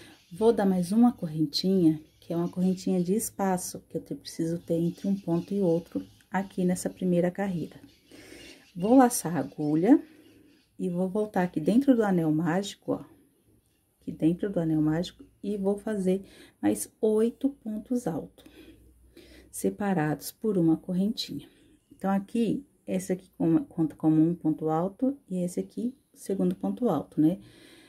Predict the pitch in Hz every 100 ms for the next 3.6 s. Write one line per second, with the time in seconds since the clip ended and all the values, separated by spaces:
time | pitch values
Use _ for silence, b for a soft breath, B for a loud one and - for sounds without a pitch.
0 | B B 190 196 185 170 156 151 160 160
1 | 151 139 143 - 160 175 165 165 214 -
2 | B B B - 190 190 190 190 185 190
3 | 185 185 - 220 -